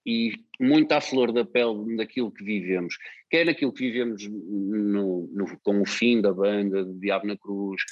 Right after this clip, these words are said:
com a, com toda a transição, com o chegar a esta, a chegar a esta fase,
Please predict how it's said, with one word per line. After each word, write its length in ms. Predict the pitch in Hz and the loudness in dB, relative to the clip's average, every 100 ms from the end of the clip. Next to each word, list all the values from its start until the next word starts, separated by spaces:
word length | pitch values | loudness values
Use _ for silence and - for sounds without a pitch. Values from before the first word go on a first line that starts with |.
| - - | -14 -10
com 220 | - 104 | 2 4
a, 80 | 101 | 4
com 200 | 101 104 | 2 -2
toda 200 | 104 107 | 0 0
a 40 | 107 | 0
transição, 840 | 110 110 120 - 113 113 113 110 - - _ | 0 -2 -2 -2 0 0 0 -4 -12 -20 _
com 140 | 110 | -2
o 60 | 107 | 0
chegar 340 | - 110 117 | 0 2 2
a 60 | 113 | 2
esta, 480 | 110 107 - 110 101 113 | 2 0 -2 -6 -6 -4
a 40 | |
chegar 260 | 107 113 107 | -4 0 2
a 40 | |
esta 300 | 113 107 - 110 | 2 0 -4 -4
fase, 380 | 110 113 123 131 | -2 0 0 -4